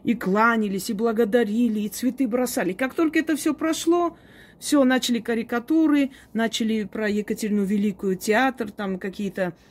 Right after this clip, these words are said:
значит, давать представления. Не просто же так Николай Первый сказал, что передайте французскому императору, если не прекратится сие безобразие,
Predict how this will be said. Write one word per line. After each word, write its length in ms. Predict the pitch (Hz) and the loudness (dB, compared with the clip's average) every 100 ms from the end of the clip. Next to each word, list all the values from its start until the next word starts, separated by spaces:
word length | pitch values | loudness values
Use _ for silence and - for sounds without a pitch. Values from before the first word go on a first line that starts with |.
| - - - - | -20 -20 -20 -16
значит, 500 | - 202 185 196 170 | -6 -4 -2 -4 -2
давать 440 | 190 196 180 - - | -2 0 -2 -4 -8
представления. 960 | 196 - - 185 190 240 247 226 208 - - - | -8 -6 -6 -2 2 4 4 4 0 -6 -18 -8
Не 80 | 202 | -4
просто 360 | 254 320 - 247 | 0 0 2 0
же 140 | 247 | 0
так 260 | 240 208 220 | 0 -2 -2
Николай 420 | 208 214 214 196 | -2 0 0 0
Первый 380 | 226 220 190 185 | 0 -2 -2 -4
сказал, 560 | - 208 196 175 160 | -6 -4 0 0 0
что 360 | - - - 175 | -4 -10 -8 -6
передайте 760 | 202 208 208 233 247 247 247 | -2 0 2 4 2 0 0
французскому 880 | 233 220 214 - 247 226 - 208 196 | 0 -2 -4 0 -2 -2 -4 -4 -2
императору, 800 | 190 185 180 175 180 240 254 277 - - - _ - | -4 -2 -2 -2 -2 0 0 0 -4 -20 -20 _ -2
если 480 | 214 226 214 214 208 | 4 4 4 0 0
не 120 | 208 | 0
прекратится 880 | 208 208 208 190 226 208 - 185 165 | -4 -6 -6 -6 -6 -8 -4 -2 -2
сие 520 | - - 196 202 185 | -6 -6 0 2 2
безобразие, 1120 | 165 196 185 170 185 208 196 165 170 156 | 2 0 0 -2 -2 0 0 0 0 -2